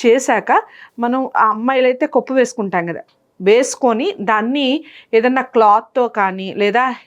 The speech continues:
ఇప్పుడు హె-, హెయిర్‌కి సంబంధించిన బ్యాగ్స్, కవర్స్ దొరుకుతాయి,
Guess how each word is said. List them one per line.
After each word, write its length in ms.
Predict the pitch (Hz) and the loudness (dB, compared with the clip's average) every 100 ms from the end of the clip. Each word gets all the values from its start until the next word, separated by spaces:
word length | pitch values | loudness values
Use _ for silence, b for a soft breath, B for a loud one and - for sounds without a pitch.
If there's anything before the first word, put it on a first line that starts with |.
| B | B
ఇప్పుడు 200 | 208 196 | 0 0
హె-, 260 | 202 190 175 147 | 0 -4 -6 -2
హెయిర్‌కి 340 | 202 233 233 277 | 0 0 -2 -2
సంబంధించిన 540 | 269 233 226 226 233 214 185 | 0 0 0 -4 -4 -4 0
బ్యాగ్స్, 340 | 180 190 - 214 208 | -2 -2 -4 -4 -2
కవర్స్ 360 | 190 214 - 220 170 | 0 0 0 -2 -2
దొరుకుతాయి, 360 | 160 - 156 | -6 -6 -8